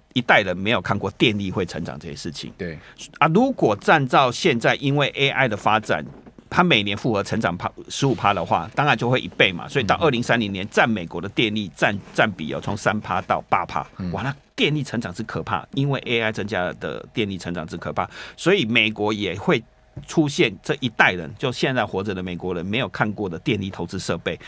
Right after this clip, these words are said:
Speaker 1: 所以华城为什么涨那么多？华城有一半的营收是来自于欧美市场哦，
Speaker 2: 嗯。
Speaker 1: 美国市场哦，
Speaker 2: 嗯。
Speaker 1: 它不是靠台湾这些。当然电力设备它，它有点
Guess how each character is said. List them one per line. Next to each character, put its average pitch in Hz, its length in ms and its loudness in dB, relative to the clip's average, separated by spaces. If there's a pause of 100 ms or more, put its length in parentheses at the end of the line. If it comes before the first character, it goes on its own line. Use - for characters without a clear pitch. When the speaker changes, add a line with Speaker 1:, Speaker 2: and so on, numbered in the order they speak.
(140)
Speaker 1:
所 - 140 2
以 - 40 4
华 107 280 2
城 87 260 -4
为 127 120 0
什 92 120 -6
么 90 60 -6
涨 82 220 -2
那 110 80 -2
么 104 80 -2
多？ 107 120 -2
华 127 160 0
城 165 140 0
有 131 160 2
一 113 80 -2
半 156 260 2
的 107 80 -2
营 92 220 -2
收 101 160 -2
是 104 140 -2
来 87 180 -4
自 98 160 -8
于 92 140 -4
欧 113 100 4
美 98 160 -2
市 104 140 -6
场 67 180 -10
哦， 60 60 -12
Speaker 2:
嗯。 73 60 -10
Speaker 1:
美 92 180 -4
国 87 120 -6
市 92 160 -6
场 - 180 -8
哦， 69 140 -10
Speaker 2:
嗯。 82 60 -14 (180)
Speaker 1:
它 139 120 0
不 120 100 -2
是 117 100 -4
靠 113 200 2
台 90 180 -2
湾 95 160 -2
这 92 80 -6
些。 90 260 -6 (300)
当 175 80 6
然 175 100 4
电 175 160 6
力 160 80 2
设 139 180 2
备 104 300 2 (400)
它， 139 240 4 (220)
它 131 120 -2 (280)
有 120 160 2
点 117 120 0